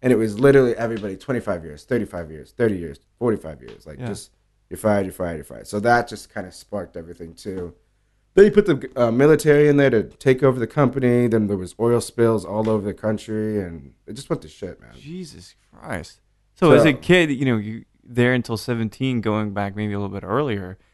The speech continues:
Speaker 2: is it a palpable sense of fear and paranoia, like, in the air?
Speaker 1: I don't. So I,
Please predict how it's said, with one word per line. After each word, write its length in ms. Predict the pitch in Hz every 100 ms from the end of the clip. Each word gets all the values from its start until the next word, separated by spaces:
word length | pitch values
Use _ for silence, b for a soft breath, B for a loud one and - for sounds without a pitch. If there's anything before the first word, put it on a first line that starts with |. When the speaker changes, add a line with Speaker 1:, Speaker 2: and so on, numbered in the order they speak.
| _ _ _ -
Speaker 2:
is 160 | 117 131
it 120 | 180
a 100 | 180
palpable 720 | - - 113 135 147 143 147
sense 340 | 135 - 131 -
of 180 | 113 101
fear 360 | - 107 113
and 100 | 107
paranoia, 640 | 98 110 104 92 90 120
like, 240 | 123 95 -
in 140 | 101
the 100 | 95 -
air? 320 | 87 85 160 _ _ _ _ -
Speaker 1:
I 80 | 247
don't. 180 | - - _ _ _ _ _ _ _
So 440 | - 208 190 180
I, 120 | 170